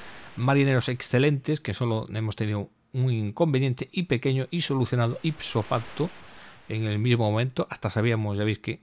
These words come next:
hasta sabíamos dónde se iba a, a producir, en qué vela concreta. Ya decía que podía hacer, eh, Colón de pitoniso o de enviado de Dios.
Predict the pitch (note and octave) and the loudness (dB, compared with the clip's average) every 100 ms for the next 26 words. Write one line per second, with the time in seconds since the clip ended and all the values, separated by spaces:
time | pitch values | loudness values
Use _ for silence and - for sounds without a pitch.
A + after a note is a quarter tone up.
0 | _ - G#2+ - G2 G#2+ A#2 A2 F#2+ B2 | _ -4 -4 -2 -2 2 2 0 -4 -2
1 | B2+ G#2+ - G#2 G2+ G2+ G2 F#2+ F2 F2 | -2 -2 -2 -2 -2 -4 -8 -8 -10 -12
2 | - - - - - - - - - A#2 | -16 -20 -20 -20 -20 -20 -18 -16 -4 0
3 | G3 B2 G2 B2+ D#3+ - A2 G#2 G#2+ G#2 | 4 4 4 2 2 -6 -6 -2 0 -2
4 | - F#2+ A#2+ C3 G3 - _ - A#2+ G2+ | -2 -4 -2 -2 -4 -10 _ -20 -10 -6
5 | F#2 F2+ - G2+ F#2+ - F#2 F2 - F#2+ | -4 -6 -6 -4 -4 -6 -6 -6 -4 -2
6 | F#2+ - G2 F#2+ - G2 F#2+ G2 G#2 G2+ | -2 -2 -4 -6 -10 -10 -4 -2 0 -2
7 | G2+ G2 - D3+ B2 C3 B2 C3+ F3+ - | -4 -6 -2 0 0 0 0 -4 -8 -14
8 | - - - - - A2 A2+ G#2+ G#2 G#2+ | -20 -20 -20 -20 -12 -6 -4 -4 -2 -2
9 | F#2+ F2 B2 D3 - | -2 -2 -2 -2 -6